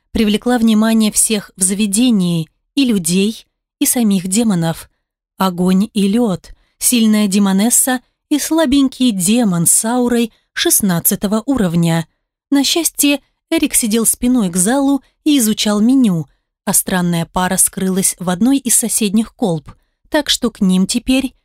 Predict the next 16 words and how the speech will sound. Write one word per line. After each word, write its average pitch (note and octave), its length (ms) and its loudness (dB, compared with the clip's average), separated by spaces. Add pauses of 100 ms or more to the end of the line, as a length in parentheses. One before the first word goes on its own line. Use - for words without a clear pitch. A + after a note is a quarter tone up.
(160)
не D4 80 2
подобраться. F#3 840 -2 (680)
«Эрик, G#3 460 -4 (340)
дай, D#4+ 160 0
пожалуйста, F3+ 540 -2
планшет F#3+ 640 -2
и A3 80 -2
открой D4 360 0
базу A3 280 0
демонов G3+ 640 0 (360)
нашего G#3+ 480 0
протектората». F#3+ 920 -2 (880)
«Держи». E3+ 640 0 (380)
Напарник C4+ 640 0
активировал G3 640 -2
планшет, F3+ 560 -2